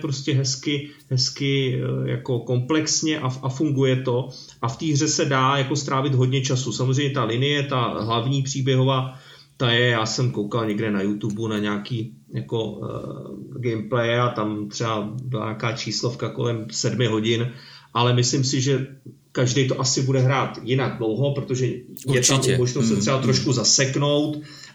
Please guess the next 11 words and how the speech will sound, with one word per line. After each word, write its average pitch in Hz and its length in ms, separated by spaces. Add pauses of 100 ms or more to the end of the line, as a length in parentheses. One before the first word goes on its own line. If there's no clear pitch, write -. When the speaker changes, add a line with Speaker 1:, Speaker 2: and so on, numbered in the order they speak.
(200)
Speaker 1:
a 175 220
nebo 160 260
jsou 151 200
tam 151 160
právě 139 300
ty 139 140
vedlejší 135 720
případy, 135 520
který 156 380
tak 165 220
jako 185 420